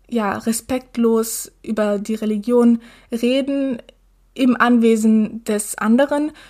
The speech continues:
sondern wir sollen respektvoll auch mit anderen Religionen umgehen, mit den Menschen umgehen, damit sie eben nicht aus Unwissenheit und aus einer Wut heraus dann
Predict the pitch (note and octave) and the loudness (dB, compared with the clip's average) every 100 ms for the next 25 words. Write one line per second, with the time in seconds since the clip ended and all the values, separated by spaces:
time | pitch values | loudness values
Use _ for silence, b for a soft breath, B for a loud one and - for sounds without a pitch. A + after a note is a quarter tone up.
0 | B A#3 A#3+ B3+ B3+ A#3+ A3+ A3+ A3+ A#3 | B -4 0 0 0 -2 -2 -2 0 0
1 | A3+ - _ _ _ - - D#4 D#4 - | 0 -4 _ _ _ -14 -2 -2 -2 -8
2 | A3 G3+ - G#3+ A3 A3+ A3+ A3+ G#3+ G#3+ | -4 -2 -4 -8 -4 -4 0 0 0 -4
3 | G#3 G3 A3 B3 A#3 A#3 A#3 A3+ A3+ G#3+ | -4 -4 0 2 0 2 2 2 2 0
4 | G#3 G#3 G#3 A#3 - A#3+ A3 A3 G#3+ G#3+ | 0 -2 -2 -2 -4 -2 0 0 0 -4
5 | A3 B B - A3 A#3 C#4+ - - A#3+ | -4 B B -6 0 2 0 -6 -4 0
6 | A3+ A3+ A3+ A3 - D4+ F4 C4 B3+ A#3 | 4 2 0 -10 -6 -2 0 0 0 -2
7 | A#3 G#3+ G#3+ - G#3+ G#3 C#4 F#4 B3 A#3 | -2 -2 -4 -2 -2 0 0 0 -4 -4
8 | G#3 A3+ A#3 A#3 A3+ A#3 | -4 -4 -4 0 2 2